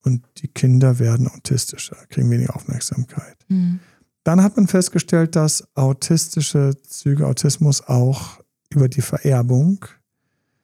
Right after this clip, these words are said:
Speaker 1: dass die Vererbung nicht ganz unschuldig ist bei diesem Muster, bei dieser Persönlichkeitsstörung.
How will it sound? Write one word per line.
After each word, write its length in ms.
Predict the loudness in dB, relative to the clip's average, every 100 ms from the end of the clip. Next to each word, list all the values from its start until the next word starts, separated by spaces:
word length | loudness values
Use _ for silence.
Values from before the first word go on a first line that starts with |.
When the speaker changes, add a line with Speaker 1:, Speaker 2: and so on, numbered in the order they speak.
| _ _ -2
Speaker 1:
dass 140 | 0
die 80 | 0
Vererbung 360 | -2 -2 2 2
nicht 160 | 2
ganz 200 | 0 0
unschuldig 420 | 2 0 2 -2 -2
ist 160 | -2
bei 100 | 0
diesem 280 | 0 2 2
Muster, 500 | 2 2 -2 -4 -4 -8 _ _ _ _
bei 140 | -4 0
dieser 180 | 0 0
Persönlichkeitsstörung. 1300 | 0 2 2 0 -2 -4 -4 -2 0 0 0 -2